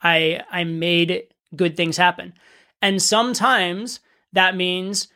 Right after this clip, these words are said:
focusing super, super hard on your business to the point that it's, like, brutal and you're, like, you know, falling asleep with your computer on your lap for days on end 'cause that's what's required.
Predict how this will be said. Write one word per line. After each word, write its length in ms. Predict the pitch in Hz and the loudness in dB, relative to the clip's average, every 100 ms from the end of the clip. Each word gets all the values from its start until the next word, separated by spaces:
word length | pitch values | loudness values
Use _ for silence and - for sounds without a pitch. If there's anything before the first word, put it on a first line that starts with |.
| _ _ | _ _
focusing 440 | 202 180 180 175 | 0 0 -2 -2
super, 460 | - - 247 214 240 | -2 -2 -2 0 0
super 300 | 247 226 202 | 2 0 2
hard 200 | 196 202 | 4 2
on 80 | 190 | 0
your 100 | 170 | 0
business 400 | 185 180 208 202 | 0 0 -2 -2
to 100 | 190 | -4
the 100 | 180 | -4
point 300 | 196 185 175 | -2 -2 0
that 140 | 180 | 0
it's, 260 | 190 175 196 | 0 -2 0
like, 320 | 170 165 151 | 0 -2 -6
brutal 500 | 160 175 233 185 165 | -6 0 2 2 0
and 160 | 165 170 | 0 0
you're, 120 | 170 | 2
like, 280 | 165 160 185 | 2 2 0
you 80 | |
know, 120 | 175 165 | -2 0
falling 340 | 196 185 190 | 2 2 2
asleep 240 | 175 185 | 0 -2
with 100 | 180 | -2
your 80 | 175 | -2
computer 380 | 175 170 202 196 | -4 -2 2 4
on 100 | 175 | 4
your 100 | 165 | 2
lap 200 | 160 165 | 2 0
for 140 | 175 | -4
days 320 | 156 170 175 165 | -2 0 2 0
on 180 | 170 | 0
end 320 | 185 165 160 - _ _ | 0 -2 -4 -14 _ _
'cause 200 | 185 165 | -6 -2
that's 280 | 165 165 - | 0 0 -2
what's 220 | 175 170 | -8 -8
required. 680 | 175 175 - 185 165 - | -8 -8 0 2 2 -4